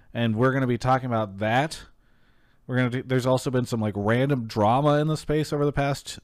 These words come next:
uh, week, which we could talk about as well. Mark is being attacked by a creature that should not be allowed to be there. I'm gonna go, uh, shout out Alienware and Game Fuel for sponsoring the show. We'll talk more about them later in the show. But Mark, first off, my constant co-host, how are y-, how you been? Let me introduce you.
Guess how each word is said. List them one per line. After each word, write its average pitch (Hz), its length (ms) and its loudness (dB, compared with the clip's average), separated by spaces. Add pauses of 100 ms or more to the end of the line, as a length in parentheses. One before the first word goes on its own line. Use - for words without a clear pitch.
uh, 123 320 0
week, 139 280 0
which 113 240 -6
we 117 100 -4
could 113 100 -6
talk 117 220 -2
about 113 160 -2
as 101 160 -8
well. 135 480 0 (720)
Mark 120 320 0
is 104 260 -12
being 120 260 0
attacked 117 520 -6
by 107 140 -2
a 104 60 -4
creature 120 380 -4
that 95 140 -2
should 135 180 -4
not 123 160 0
be 107 80 -2
allowed 92 240 -2
to 87 80 -12
be 85 120 -6
there. 90 140 -4 (380)
I'm 139 120 2
gonna 151 140 4
go, 139 160 4
uh, 120 460 2
shout 143 260 0
out 123 240 2
Alienware 127 380 -2
and 110 80 -4
Game 117 200 -2
Fuel 139 220 -4
for 95 460 -2 (440)
sponsoring 127 520 -2
the 92 40 -4
show. 92 240 -4
We'll 98 120 -4
talk 110 200 -4
more 110 120 -2
about 101 240 -2
them 95 120 -6
later 107 220 -2
in 92 80 -4
the 90 60 -6
show. 92 180 -6
But 95 140 -6
Mark, 135 320 2
first 151 320 0
off, 107 320 0
my 101 160 -6
constant 127 420 -2
co-host, 104 520 -2
how 120 100 -2
are 120 140 2
y-, 113 80 -6
how 123 120 -6
you 117 140 0
been? 90 200 -4
Let 101 120 -4
me 104 80 -2
introduce 90 400 -6
you. - 120 -16